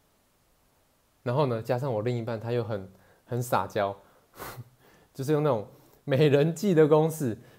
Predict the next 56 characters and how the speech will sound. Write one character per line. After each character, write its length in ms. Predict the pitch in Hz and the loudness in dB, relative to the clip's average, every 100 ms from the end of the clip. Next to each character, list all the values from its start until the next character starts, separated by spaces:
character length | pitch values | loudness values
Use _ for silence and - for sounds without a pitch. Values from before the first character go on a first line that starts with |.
| _ | _
然 100 | 185 | 2
后 60 | 190 | 2
我 40 | |
就 120 | 170 | 2
是 140 | 190 156 | -2 0
有 80 | |
点 100 | 170 | 0
受 160 | 151 165 | 4 2
不 120 | 131 | 4
了， 160 | 151 104 | 4 4
我 120 | 98 | 2
就 140 | 117 139 | -2 -4
是 140 | - - - _ | -6 -20 -20 _
<laughs> 340 | - - 170 156 | -6 -2 0 2
忍 120 | 151 | 2
不 120 | 160 | 2
住， 220 | 170 196 | 4 4
然 80 | 135 | 4
后 100 | 170 | 2
我 80 | 120 | 2
就 140 | 135 | 2
说 180 | 123 131 | 2 0
：“好 200 | 127 139 | 6 8
啦， 240 | 180 131 113 | 8 6 2
让 160 | 165 147 | -2 0
你 100 | 131 | 0
两 200 | 113 110 | 0 0
分 180 | 131 131 | -2 0
啦， 220 | 104 - - _ _ _ - | -4 -6 -20 _ _ _ -8
两 180 | 123 120 | -6 -2
分 260 | 151 160 | -4 -4
给 180 | 156 120 | -2 -2
你 160 | 135 104 | -2 -4
啦。” 160 | 95 95 _ _ _ - - - _ _ _ _ _ - 185 185 _ _ _ | -6 -10 _ _ _ -20 -20 -20 _ _ _ _ _ -20 -20 -20 _ _ _
然 140 | 110 | -6
后 100 | 123 | -4
呢， 140 | 117 104 | -4 -4
我 140 | 98 | -6
现 100 | 104 | -4
在 120 | 127 | -4
呢， 120 | 110 101 | -4 -4
我 60 | |
现 100 | 107 | -2
在 60 | 123 | 0
有 100 | 107 | 0
点， 240 | 101 95 95 - - _ _ _ _ _ _ _ _ _ _ _ _ _ - - - - _ _ _ _ _ _ _ _ _ _ - | -2 -6 -10 -12 -12 _ _ _ _ _ _ _ _ _ _ _ _ _ -18 -16 -16 -20 _ _ _ _ _ _ _ _ _ _ -10
有 80 | 123 | -8
点 100 | 107 | -6
怎 80 | |
么 40 | 101 | -6
样？ 140 | 101 101 | -8 -10
吃 160 | - 123 | -8 -6
不 80 | |
消 260 | 120 113 107 | -2 0 0
吗？ 160 | 104 101 - - - | -4 -10 -16 -20 -12
<laughs> 100 | 131 | -10